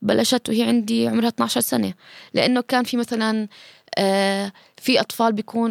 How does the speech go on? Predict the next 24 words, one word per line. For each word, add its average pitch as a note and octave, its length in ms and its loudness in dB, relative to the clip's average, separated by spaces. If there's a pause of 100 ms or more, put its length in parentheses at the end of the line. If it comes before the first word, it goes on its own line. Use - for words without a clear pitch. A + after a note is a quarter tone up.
أهلهم A3 260 0
عم G#3+ 100 -2
بيتطلقوا، G#3+ 460 -2
والطلاق G3+ 360 -2
بيكون G#3 340 -4
صعب، G#3 300 -4
فبيأثر - 580 0
عليهم. F#3 500 0 (400)
العلاج A#3 360 2
النفسي C4+ 360 0
عن A3+ 120 2
طريق A#3 180 2
الفن A3 360 0
بي-، G3+ 180 -2
بيتأكد G3+ 880 -2 (420)
إنهم A#3 240 4
يطلعوا B3+ 520 2
كبار A#3+ 560 2 (500)
صحيين G#3+ 840 0 (100)
سويين، G#3 760 0 (280)
بيعرفوا A3 200 2
يتعاملوا G3 440 -2 (120)
مع F#3+ 160 -2
مشاعرهم. G#3 680 -2